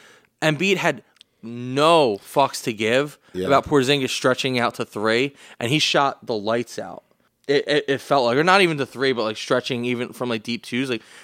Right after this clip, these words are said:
Speaker 1: we know it, the role on the defense is for Embiid to sit back, and they kind of allow those shots. But Porzingis isn't the guy to do it with.
Speaker 2: Right.
Speaker 1: He shot better than fifty percent in the game, ten of nineteen from the field. He only went two of six from three. I swear that that,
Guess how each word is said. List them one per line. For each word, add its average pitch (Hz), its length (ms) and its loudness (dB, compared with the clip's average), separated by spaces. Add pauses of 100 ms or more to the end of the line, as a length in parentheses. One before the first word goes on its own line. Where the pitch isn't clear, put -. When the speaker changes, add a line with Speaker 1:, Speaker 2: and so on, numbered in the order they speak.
(120)
Speaker 1:
we 165 120 4
know 180 200 6
it, 175 180 2
the 143 240 4
role 143 380 6
on 135 180 2
the 127 80 0
defense 123 640 -2
is 123 200 -2
for 117 220 0
Embiid 120 220 -4
to 123 100 -4
sit - 300 0
back, 113 360 -2
and 120 120 -4
they 117 80 -4
kind 139 200 0
of 120 60 -2
allow 107 360 2
those 107 200 -2
shots. - 340 -2 (220)
But - 140 -8
Porzingis 170 500 2
isn't 147 220 -2
the 127 80 -4
guy 113 160 0
to 101 100 -6
do 95 240 -10
it 85 80 -14
with. - 420 -20 (180)
Speaker 2:
Right. 92 360 -4
Speaker 1:
He 131 120 -4
shot 165 340 4
better 170 200 4
than 143 100 2
fifty 139 260 -2
percent 131 320 -2
in 123 60 -6
the 117 60 -4
game, 117 220 -2
ten 127 180 0
of 120 80 -4
nineteen 117 320 -4
from 117 140 -8
the 104 60 -6
field. 107 380 -4 (300)
He 147 60 0
only 202 120 6
went 156 160 4
two 170 140 4
of 139 60 2
six - 220 0
from 110 140 -6
three. 117 280 0
I 123 140 2
swear 123 600 0
that 98 160 -6
that, 104 280 -2